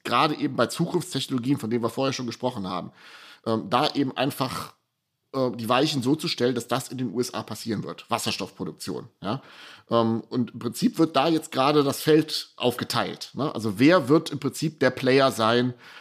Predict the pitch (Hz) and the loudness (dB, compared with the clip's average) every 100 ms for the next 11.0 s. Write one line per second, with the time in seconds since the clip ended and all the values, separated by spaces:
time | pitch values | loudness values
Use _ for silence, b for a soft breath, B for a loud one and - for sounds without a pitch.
0 | B 120 120 110 117 110 101 160 185 170 | B 2 2 4 2 2 2 0 0 -4
1 | 165 - 147 - 143 139 135 135 - - | -4 0 -2 0 0 2 0 -4 -12 -10
2 | 127 127 143 135 107 120 127 127 117 120 | 0 4 6 4 2 2 0 -2 -2 0
3 | 110 117 113 - B B 123 - 180 185 | 2 4 4 0 B B -6 -2 -2 2
4 | 147 147 151 147 123 123 113 - 120 120 | 4 6 8 8 6 0 -4 -4 -2 0
5 | 135 120 131 165 - 117 117 127 123 135 | 0 -4 -4 -4 -2 0 2 0 -2 2
6 | 160 147 127 120 123 120 117 156 - 143 | 2 0 -2 0 0 -2 2 2 4 4
7 | 156 127 127 127 127 143 120 120 123 - | 6 6 4 2 -2 0 2 4 0 -4
8 | B B 123 113 117 - 127 107 110 120 | B B 0 0 0 0 2 2 4 4
9 | 143 - 139 151 147 127 110 117 123 123 | 2 0 -2 4 4 4 4 4 4 4
10 | 110 110 110 - 92 - 95 90 - | 2 2 -2 -6 -10 -10 -10 -10 -12